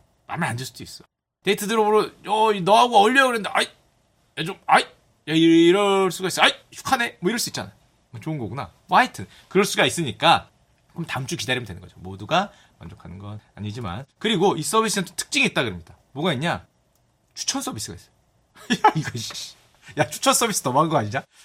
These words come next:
이거 무슨 소리냐면 사람들이 "얘하고 얘 어울릴 것 같아요"라고 커플 후보 뭐 이런 게 있대요.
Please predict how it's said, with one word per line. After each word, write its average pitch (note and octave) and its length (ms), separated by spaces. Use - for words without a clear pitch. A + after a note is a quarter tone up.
이거 B3 200
무슨 A3 160
소리냐면 A3 600
사람들이 C4+ 540
"얘하고 B3 300
얘 G#3 80
어울릴 A3+ 480
것 C4+ 120
같아요"라고 A#3+ 760
커플 C#4+ 500
후보 C#4+ 520
뭐 A3+ 80
이런 B3 140
게 A#3 60
있대요. E3 420